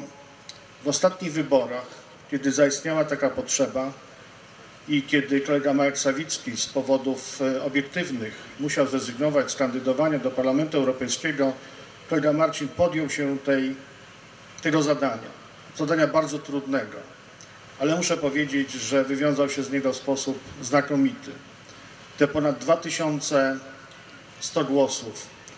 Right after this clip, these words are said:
to jest konkretny wkład w ten fakt, że na Mazowszu wykonaliśmy ten plan, jakim było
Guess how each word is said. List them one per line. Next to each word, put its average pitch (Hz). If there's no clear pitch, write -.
to 151
jest -
konkretny 165
wkład -
w -
ten 170
fakt, -
że 139
na 147
Mazowszu 143
wykonaliśmy 151
ten 139
plan, 143
jakim 143
było 131